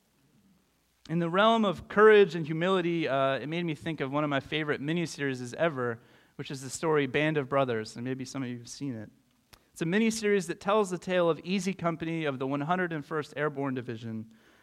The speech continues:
during their time in World War Two. And now, these men are men who volunteered to jump out of perfectly good airplanes, to jump behind enemy lines, and they did this the very early mornings of D-Day,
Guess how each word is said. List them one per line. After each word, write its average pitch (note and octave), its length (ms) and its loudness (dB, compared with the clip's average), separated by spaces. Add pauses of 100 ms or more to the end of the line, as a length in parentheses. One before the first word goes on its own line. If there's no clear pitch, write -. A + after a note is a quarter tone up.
during D#3+ 240 0
their D3+ 140 4
time C#3+ 420 0
in C3 120 -4
World B2+ 200 -6
War B2 160 -6
Two. A2+ 360 -10 (580)
And C#3 80 -4
now, C#3+ 160 0
these C4 280 0
men B3 240 2
are F#3 120 4
men G#3 180 4
who G3 140 2
volunteered F#3+ 840 6
to C#3+ 100 -4
jump D#3+ 340 2
out D#3+ 80 6
of D3 160 -2
perfectly F#3 460 0
good D#3+ 180 0
airplanes, B2+ 640 -4 (360)
to F3 100 -6
jump F#3 300 -2
behind G3+ 420 4
enemy A3 320 0
lines, G3 440 2
and D#3+ 80 -6
they D#3 60 -4
did E3+ 140 -2
this F#3 160 -2
the D3 80 -6
very D#3+ 320 0
early F#3 320 0
mornings D#3+ 540 -4
of C#3 100 -6
D-Day, C3+ 480 -2